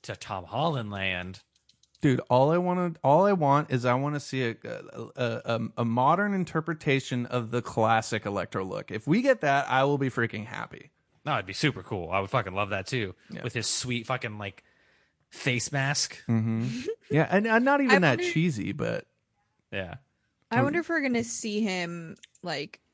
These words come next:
Speaker 3: pre-Electro at all. Like, seeing him become
Speaker 1: Another
Speaker 3: in this
Speaker 1: origin
Speaker 3: at
Speaker 1: story? I
Speaker 3: all?
Speaker 1: fu-,
Speaker 2: Yeah.
Speaker 1: I, I would, I would doubt it.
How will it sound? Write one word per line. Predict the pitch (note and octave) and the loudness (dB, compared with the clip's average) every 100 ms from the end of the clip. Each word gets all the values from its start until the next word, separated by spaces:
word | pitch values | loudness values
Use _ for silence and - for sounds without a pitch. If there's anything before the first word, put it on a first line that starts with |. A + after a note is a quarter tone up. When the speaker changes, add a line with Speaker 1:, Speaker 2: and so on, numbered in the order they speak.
| _ | _
Speaker 3:
pre-Electro | - - F3+ E3 D3+ C#3+ D#3+ - E3+ B2 | -16 -6 -2 -2 -2 -4 -8 -8 -6 -4
at | E2 - | -4 -6
all. | F2 C#2+ A3+ G#3+ _ _ _ | -6 -8 -10 -14 _ _ _
Like, | F3 E3+ - | -6 -6 -8
seeing | - F3+ | -6 -4
him | F#3+ E3 | -4 -6
become | D#3+ D#3+ G3 E3 D#3+ F#3 - _ _ _ _ _ | -6 -6 -4 -4 -4 -10 -12 _ _ _ _ _
Speaker 1:
Another | C#3 D#3+ | 4 6
Speaker 3:
in | D3+ | 6
this | C3+ | 6
Speaker 1:
origin | E3 E3 | 6 4
Speaker 3:
at | E3+ | 0
Speaker 1:
story? | F#3 F3+ | 2 6
I | F#3 F3 | 6 6
Speaker 3:
all? | G#3 G3 | 4 2
Speaker 1:
fu-, | A#2+ | 4
Speaker 2:
Yeah. | G#2+ G#2 - - | 2 0 -8 -16
Speaker 1:
I, | - E3+ | -2 0
I | |
would, | F3 C3+ G2+ - - - | 2 0 -4 -14 -16 -2
I | C3+ | 0
would | D3+ C3+ A2 - _ | 2 -2 -4 -14 _
doubt | - G#2 G#2+ G#2+ G#2 G2+ | -4 0 2 2 0 -2
it. | G2 A2+ | -4 -6